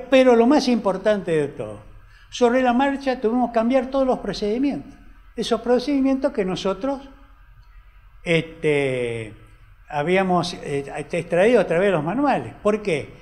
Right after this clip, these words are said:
Porque teníamos que tener la plena seguridad que lo que se estaba transportando a Malvinas era lo que verdaderamente era operativo, dejando de lado todo lo demás, que si bien era necesario, no era tan necesario como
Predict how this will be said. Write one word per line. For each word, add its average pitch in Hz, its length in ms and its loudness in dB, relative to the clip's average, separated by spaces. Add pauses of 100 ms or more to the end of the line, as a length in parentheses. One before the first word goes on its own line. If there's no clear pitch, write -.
(300)
Porque 170 240 -4
teníamos 233 600 -2
que 208 120 -2
tener 208 380 -2
la 196 240 2
plena 240 440 4
seguridad 220 680 2 (440)
que 175 140 -4
lo 151 140 -4
que 147 100 -4
se - 120 -8
estaba 208 320 2
transportando 185 760 0
a 180 60 2
Malvinas 165 580 0 (680)
era 185 280 0
lo 190 180 0
que 160 100 -2
verdaderamente 165 540 0
era 170 80 2
operativo, 196 840 -2
dejando 151 520 -2
de 170 100 -4
lado 175 340 -2
todo 151 220 -10
lo 139 140 -8
demás, 185 220 -6
que 160 120 -10
si 156 160 -12
bien 185 160 -8
era 196 240 -2
necesario, 208 720 -4 (600)
no 160 180 -4
era 170 300 0
tan 190 180 2
necesario 208 500 -4
como 139 300 -8